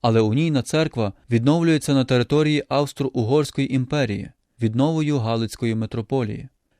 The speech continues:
яка сягала корінням ще далекого тисяча сто п'ятдесят шостого року часів князя Ярослава Осмомисла,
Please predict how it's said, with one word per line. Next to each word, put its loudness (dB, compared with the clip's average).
яка 0
сягала 0
корінням -2
ще 0
далекого 2
тисяча -4
сто -2
п'ятдесят 0
шостого -2
року -2
часів 0
князя 0
Ярослава 0
Осмомисла, -2